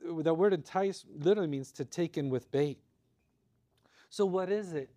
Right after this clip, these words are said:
Because see, here's the thing. You and I have to, uh, be aware of our weaknesses.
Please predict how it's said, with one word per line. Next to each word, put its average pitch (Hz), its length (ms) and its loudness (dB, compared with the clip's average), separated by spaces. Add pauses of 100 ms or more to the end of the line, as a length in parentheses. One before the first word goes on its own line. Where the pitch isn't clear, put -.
(560)
Because 190 340 -2
see, 208 160 -6
here's 196 240 -4
the 185 80 0
thing. 190 360 -6 (240)
You 196 240 -2
and 185 100 -2
I 196 120 -2
have 180 300 -6
to, 180 260 0 (300)
uh, 151 260 0 (260)
be 175 480 -6
aware 151 480 -2
of 160 80 -4
our 143 140 -2
weaknesses. 139 760 -4